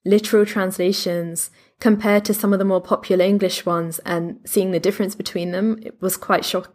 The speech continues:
shocking, because although I was already aware of a lot of this, seeing it like that, kind of in black and white, it really kind of, uh, drove the point home. But Baraka, you actually wrote a really interesting post on Facebook on this topic, but this was a few,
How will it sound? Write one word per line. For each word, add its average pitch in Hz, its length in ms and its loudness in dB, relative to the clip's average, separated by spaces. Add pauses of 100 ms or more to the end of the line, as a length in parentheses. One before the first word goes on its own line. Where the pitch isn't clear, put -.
shocking, 208 480 -2
because 185 400 -2 (380)
although 240 280 4
I 240 60 4
was 226 140 4
already 196 240 4
aware 190 340 4
of 170 220 -2 (280)
a 196 80 4
lot 190 220 4
of 156 120 -4
this, 151 280 -2
seeing 220 340 4
it - 160 0
like 180 240 -2
that, 180 260 -2
kind 185 140 -6
of 175 100 -6
in 180 80 -4
black 180 260 -8
and 170 120 -8
white, 170 280 -2
it - 260 -6
really 180 260 2
kind 180 200 -6
of, 170 280 -6 (340)
uh, 175 200 -4
drove 180 300 2
the 190 80 -2
point 185 280 -4
home. 185 360 0 (480)
But - 180 4
Baraka, 254 380 4
you 254 240 4
actually - 360 0
wrote 208 400 4
a 190 60 2
really 190 280 4
interesting 185 440 -4
post - 640 0
on 180 160 -2
Facebook 196 520 0
on 175 120 -2
this 165 180 -4
topic, - 460 -4
but - 240 2
this 202 180 2
was 190 100 0
a 185 60 -4
few, 180 320 -2